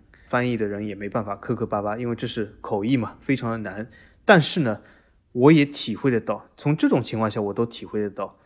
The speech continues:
这个，啊，悲情，从这个发布会中，对吧？煤球王也哭了，呃，男儿有泪不轻弹，煤球王都哭了。所以说是这个悲情肯定是有点分数的。另外来说呢，我觉得巴萨呢也是一个在拉波尔塔的带领下是一个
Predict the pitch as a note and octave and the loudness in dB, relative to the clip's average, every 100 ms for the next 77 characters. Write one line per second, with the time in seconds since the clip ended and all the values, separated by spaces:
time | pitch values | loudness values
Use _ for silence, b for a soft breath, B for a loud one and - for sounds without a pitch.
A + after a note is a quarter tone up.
0 | _ _ A#2+ A2 F#2 - _ _ - G2+ | _ _ -6 -4 -8 -12 _ _ -20 -18
1 | - - B2 A#2 - - _ _ - G2 | -18 -2 -2 -2 -8 -14 _ _ -14 -8
2 | G#2 F#2+ G#2 G2+ G2 G#2 G#2+ A2+ G2+ - | -8 -4 -6 -6 -12 -16 -10 -8 -8 -6
3 | A2+ G#2 A2+ G2 G2+ G#2+ G2+ - - A2 | -6 -6 -6 -8 -10 -12 -16 -14 -8 -6
4 | G2+ b b b b - G2+ G2 G#2+ A#2 | -8 b b b b -12 -10 -8 -2 0
5 | A2+ G2 G#2 G2+ A2 A#2+ G#2+ G2 F#2 _ | 0 -2 -8 -8 -10 -8 -8 -10 -14 _
6 | A2 G#2 A2 F#2+ F#2+ - - G#2+ - b | -10 -10 -10 -12 -14 -16 -18 -20 -20 b
7 | b b - D3+ C#3+ D#3+ D3+ E3 C#3+ C3+ | b b -2 0 2 0 0 0 0 2
8 | D3 C#3+ F#3+ F#3+ C3 - G#2+ G#2+ A#2 G#2+ | 0 4 2 2 -2 -4 -6 -6 -6 -6
9 | G2+ - A2 - - - b b - F#3 | -8 -6 -8 -8 -16 -20 b b 0 4
10 | E3 A#2+ A2+ C3+ B2+ A2+ G#2 B A2 A2 | 6 4 2 0 2 0 -2 B -8 -4
11 | A2+ A2+ B2+ B2+ B2 A2 G#2 G2+ - A#2 | -2 2 0 2 -2 -4 -6 -8 -6 -6
12 | A#2 A#2 A2 b b b - B2+ A#2+ D3 | 0 0 0 b b b -4 0 4 4
13 | E3 C#3+ - G#2+ C3 A2+ G#2+ G#2 G#2+ G#2+ | 6 4 2 -2 0 -2 -4 -8 -10 -10
14 | - A#2 G#2+ G#2+ G#2+ | -8 -6 -4 -6 -6